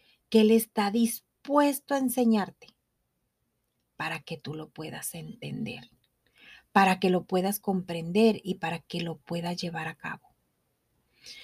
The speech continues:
Así es de que esta mañana te invito, no cambies el color del pecado, no lo cambies, no trates de taparlo,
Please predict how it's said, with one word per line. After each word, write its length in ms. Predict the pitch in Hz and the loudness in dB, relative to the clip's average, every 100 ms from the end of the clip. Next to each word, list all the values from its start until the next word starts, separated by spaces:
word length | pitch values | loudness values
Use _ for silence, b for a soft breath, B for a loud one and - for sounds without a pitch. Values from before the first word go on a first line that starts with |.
| B B B B B B B | B B B B B B B
Así 300 | 233 226 226 | 6 12 12
es 80 | 214 | 12
de 140 | 247 | 10
que 200 | 233 214 | 12 10
esta 240 | 208 262 | 8 8
mañana 680 | 247 214 208 208 214 226 - | 8 8 8 8 8 6 4
te 80 | 226 | 6
invito, 540 | 208 196 190 190 160 - _ _ _ _ _ _ _ _ _ _ _ _ _ _ _ _ _ _ - | 6 6 2 -2 -10 -10 _ _ _ _ _ _ _ _ _ _ _ _ _ _ _ _ _ _ 6
no 300 | 208 214 - | 8 8 4
cambies 680 | - 202 202 196 202 - - _ _ _ _ _ _ | -2 2 2 2 0 -4 -12 _ _ _ _ _ _
el 240 | 190 185 | -4 -4
color 400 | - 175 175 175 | -2 -4 -4 -6
del 180 | 175 185 | -6 -6
pecado, 520 | 180 170 165 160 170 _ _ _ _ _ _ _ _ _ _ | -6 -8 -8 -8 -12 _ _ _ _ _ _ _ _ _ _
no 240 | 196 226 226 | 4 6 8
lo 180 | 220 214 | 6 2
cambies, 640 | 180 175 175 175 185 - B B B B | -4 -2 -6 -8 -12 -16 B B B B
no 160 | 220 220 | 4 6
trates 380 | 226 214 220 | 2 4 0
de 100 | 208 | 0
taparlo, 920 | 202 180 175 - 180 175 180 180 175 | -2 -2 -4 -4 -2 0 -2 -4 -8